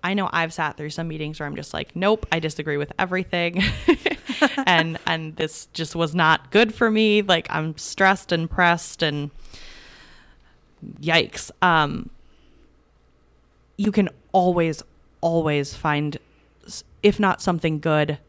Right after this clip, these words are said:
something positive to come out of there with. And I think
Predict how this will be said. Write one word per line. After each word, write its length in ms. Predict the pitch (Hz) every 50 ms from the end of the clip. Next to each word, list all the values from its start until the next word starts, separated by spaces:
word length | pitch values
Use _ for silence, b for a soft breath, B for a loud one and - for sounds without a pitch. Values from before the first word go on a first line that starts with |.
| _ _
something 520 | - - - - 160 160 156 - 156 151 135
positive 880 | - - - - 143 139 - - - - - 71 53 58 - - - - - _ _ _ _ _ _ _ _ _ _ _ _ _ _ -
to 140 | - 175
come 180 | - - - 147
out 180 | - - - 82
of 100 | - -
there 120 | 87 98
with. 180 | 135 - - -
And 80 | 160
I 80 | 156 156
think 420 | - - 165 160 151 147 - -